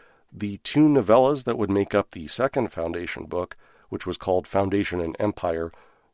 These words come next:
were published in nineteen forty-five, and then the two novellas that comprised the third book in the trilogy, called Second Foundation, those were published in nineteen forty-eight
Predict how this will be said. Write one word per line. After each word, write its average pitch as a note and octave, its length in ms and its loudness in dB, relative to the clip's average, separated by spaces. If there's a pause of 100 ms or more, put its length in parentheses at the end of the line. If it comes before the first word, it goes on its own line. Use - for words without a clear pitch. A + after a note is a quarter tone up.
(120)
were G#2 160 0
published G#2+ 420 2
in F2+ 180 0
nineteen G#2+ 440 0
forty-five, F2 1160 -2 (420)
and G#2 160 0
then F#2 200 2
the F2 200 -8
two - 180 -4
novellas F#2+ 500 4
that F2 160 -4
comprised F#2+ 580 -2
the E2 180 -10
third A#2+ 320 0
book G2 180 0
in F#2 80 0
the E2 80 0
trilogy, E2 480 -4
called E2 280 -6
Second F2 360 -4
Foundation, E2 680 -4 (420)
those A#2 220 2
were B2+ 100 -2
published G#2+ 400 0
in F2+ 240 0
nineteen G2 400 0
forty-eight F2+ 680 -6